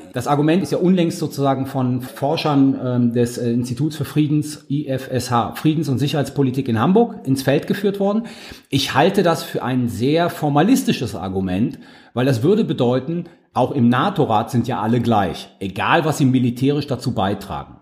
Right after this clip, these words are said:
Und da wissen wir alle, glaube ich, intuitiv, that's not true. Diejenigen Staaten, die militärisch potent sind, haben im nato-Rat so ein bisschen mehr zu sagen, als diejenigen Staaten, die militärisch etwas schwächer sind. So.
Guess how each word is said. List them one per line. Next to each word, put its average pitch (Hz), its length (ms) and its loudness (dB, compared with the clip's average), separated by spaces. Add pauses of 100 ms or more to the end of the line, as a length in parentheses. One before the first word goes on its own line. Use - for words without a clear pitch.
Und 120 180 0
da 101 240 -6
wissen 175 300 4
wir 113 120 0
alle, 117 200 2
glaube 110 240 -2
ich, 160 100 -6
intuitiv, 123 600 -2 (220)
that's - 280 -6
not 110 240 -2
true. - 480 0 (380)
Diejenigen 160 420 4
Staaten, 120 520 0
die 123 100 2
militärisch 120 560 2
potent 170 480 -2
sind, 139 260 0
haben 113 140 -2
im 107 120 -2
nato-Rat 135 520 -2
so 131 80 -2
ein 101 120 -2
bisschen 185 320 0
mehr 147 180 -2
zu 143 100 -4
sagen, 123 400 0 (320)
als 110 160 -4
diejenigen 135 440 4
Staaten, 120 460 -2
die 117 80 0
militärisch 117 560 0
etwas 117 300 -6
schwächer 85 300 -6
sind. - 300 -18 (260)
So. 92 240 -6